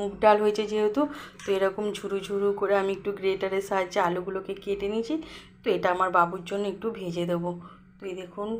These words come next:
পুরো কেটে নিয়েছি। তো চলুন এটাকে ভেজে ফেলি। তেলটা মনে হচ্ছে আমার গরম হয়ে গেছে, তো আমি লঙ্কাগুলো দিয়ে দেখি। তো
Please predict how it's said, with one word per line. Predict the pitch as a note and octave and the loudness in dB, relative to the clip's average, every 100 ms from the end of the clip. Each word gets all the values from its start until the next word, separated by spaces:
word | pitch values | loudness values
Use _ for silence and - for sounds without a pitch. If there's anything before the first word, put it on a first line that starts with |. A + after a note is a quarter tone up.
| - | -6
পুরো | G3+ F#3+ F#3 - - - | -4 -4 -6 -14 -20 -12
কেটে | G3+ F#3+ G3+ | -6 -2 0
নিয়েছি। | G3+ G3+ C#4 | -2 -2 -2
তো | A3 - | -2 -4
চলুন | F3+ F3+ F3+ | -4 -2 -2
এটাকে | F#3+ A#3+ F#3+ | -2 -4 -4
ভেজে | E3+ F3+ F3 | -4 -4 -6
ফেলি। | F3 E3+ - - - - _ _ _ _ _ _ _ _ _ _ _ _ _ _ _ - - _ _ _ | -8 -10 -14 -20 -20 -20 _ _ _ _ _ _ _ _ _ _ _ _ _ _ _ -20 -20 _ _ _
তেলটা | A#3 A3 G#3+ A#3 A3+ | 2 2 2 2 2
মনে | A3 A3 | 2 0
হচ্ছে | A3 A3+ | -2 -2
আমার | A3 G#3+ F3+ | 0 -2 0
গরম | F#3 F#3+ G3+ F#3 | 0 0 -2 -2
হয়ে | F3+ F3+ F#3+ | -2 0 -2
গেছে, | F#3 A3 G#3+ | -4 -6 -8
তো | G#3 G3 | -8 -6
আমি | G3+ A3 - _ - _ _ G3+ F#3+ | -4 -6 -10 _ -20 _ _ -6 -2
লঙ্কাগুলো | F#3 F#3+ F#3+ A3 G#3+ G3+ G3 F#3 | 0 -2 -2 -4 -2 -4 -4 -4
দিয়ে | F#3 F#3 | -6 -6
দেখি। | F3+ - F#3 F3+ - _ _ _ _ _ _ _ _ - - - _ _ _ _ _ _ _ _ | -8 -8 -10 -12 -20 _ _ _ _ _ _ _ _ -20 -20 -20 _ _ _ _ _ _ _ _
তো | _ | _